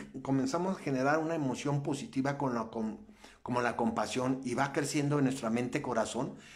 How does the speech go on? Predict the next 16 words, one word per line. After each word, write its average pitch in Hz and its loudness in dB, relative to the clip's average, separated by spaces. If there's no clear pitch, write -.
nuestro 135 0
corazón 131 2
va 143 4
siendo 139 2
cada 135 4
vez 135 2
más 135 2
compasivo, 120 0
cada 120 0
vez 123 -2
más 120 -8
compasivo, 117 -2
cada 123 0
vez 123 0
más 131 -2
compasivo, 113 -4